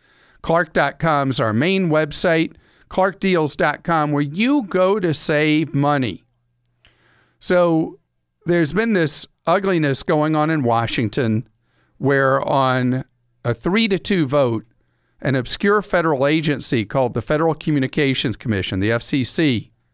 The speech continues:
eliminated rules that require monopoly cable companies and phone companies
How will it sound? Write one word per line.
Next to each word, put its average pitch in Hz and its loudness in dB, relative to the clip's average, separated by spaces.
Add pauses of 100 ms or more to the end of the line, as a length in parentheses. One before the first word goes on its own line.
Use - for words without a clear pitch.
(580)
eliminated 165 0
rules 135 0 (800)
that 156 0
require 185 2
monopoly 143 0
cable 196 -2
companies 131 -2
and 107 -4
phone 214 0
companies 110 -4